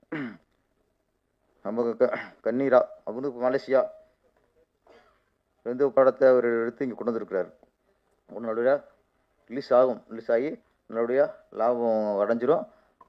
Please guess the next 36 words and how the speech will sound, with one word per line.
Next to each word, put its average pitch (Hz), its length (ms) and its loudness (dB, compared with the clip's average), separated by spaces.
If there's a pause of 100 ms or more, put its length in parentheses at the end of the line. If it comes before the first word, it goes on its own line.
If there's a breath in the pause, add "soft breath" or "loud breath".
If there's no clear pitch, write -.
(100)
அதுக்கான 117 360 -4 (1900)
உத்தரா 135 220 0 (100)
ப்ரொடக்ஷன் 113 280 -10
வந்து 117 160 -4
அதுல 110 180 0 (160)
வாங்கியிருக்கு. 107 380 -6
அவங்க 107 180 -8
வந்து 117 220 -10
அவங்க 101 180 -8
அனுபவம் 143 320 -2
இருக்காங்க. - 280 -14 (260)
இப்ப 135 200 -2 (140)
இவங்க 143 200 -2
அனுபவம் 185 260 8
இருக்காங்க 123 240 2
சார். - 140 -12
சில 143 120 4
இதுல 170 200 8
அனுபவம் 170 260 2
உள்ளவங்க 151 440 4
வாங்கி 139 220 2
பண்ணும்போது 135 380 -2 (280 soft breath)
அவங்களுக்கு 139 240 2
நேக்கு 160 240 2
தெரியும், 151 300 0
எங்க 135 160 2
தியேட்டர் 117 300 -2
பிடிக்கிறது, 131 340 -4
யார் 135 200 4
மூலியமா 135 240 -4
தியேட்டர் 131 280 -2
பிடிக்கிறது 143 300 -4
தெரியும். 143 260 0 (760)
சிலருக்கு 185 380 2
எதுவுமே 190 300 -4
தெரியாம 170 380 -2